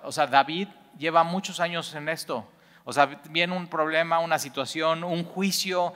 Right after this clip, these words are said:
él es el encargado y entonces está, tiene dos personas, una de un lado y una del otro, y él tiene que juzgar y decir, "Esta es la condena, esta es la sentencia, esto es lo que se tiene que hacer, así se tiene que repartir".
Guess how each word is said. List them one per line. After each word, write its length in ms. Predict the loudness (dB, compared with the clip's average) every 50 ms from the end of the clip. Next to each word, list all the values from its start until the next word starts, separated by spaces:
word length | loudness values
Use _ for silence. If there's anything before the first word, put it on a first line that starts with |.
| -10 -20 -14 -4
él 200 | 0 2 2 2
es 120 | 2 0
el 80 | -2 -4
encargado 720 | -4 0 0 2 4 6 6 6 6 4 2 0 -2 -2
y 80 | -2 -4
entonces 380 | -2 -2 -4 -4 -4 -4 -8
está, 280 | -2 0 2 2 2 0
tiene 260 | -2 -2 -2 -2 -2
dos 260 | 2 4 4 4 4
personas, 580 | 2 -8 -8 -4 0 0 0 2 2 0 0 0
una 180 | -2 -2 -2 -2
de 120 | -2 0
un 60 | 4
lado 260 | 6 6 6 4 2
y 40 | -2
una 120 | 2 4 4
del 100 | 4 4
otro, 240 | 0 -2 -4 -4
y 80 | -2 -2
él 140 | -2 -2 -4
tiene 200 | -4 -2 -2 -4
que 80 | -4
juzgar 320 | -8 -10 -6 0 0 2 2
y 40 | 2
decir, 360 | -2 -2 -4 -6 -6 -8 -14 -20 _ _ _ _
"Esta 240 | 2 2 2 2 -2
es 60 | 0
la 120 | 0 0 2
condena, 560 | 0 -4 0 0 0 2 4 4 2 2 0 -6 -18 -20 -20 -4 2
esta 260 | 2 2 2 2 -4
es 60 | 2
la 160 | 4 4 4 4
sentencia, 720 | -2 -4 -4 -2 -2 -2 -2 -2 0 0 2 2 0 -2 -8 -20 -6 2
esto 280 | 2 2 2 2 -2
es 40 | -4
lo 100 | -4 -4
que 80 | -4 -6
se 120 | -6 -4
tiene 180 | -2 -2 -2 2
que 80 | 0
hacer, 340 | 0 0 2 2 2 6 6
así 300 | 4 4 4 0 -2 -2
se 100 | -2 -4
tiene 280 | -6 -4 -4 -4 -2 -2
que 80 | -2
repartir". 640 | -2 -2 2 2 2 2 2 -2 -2 -2 -2 -2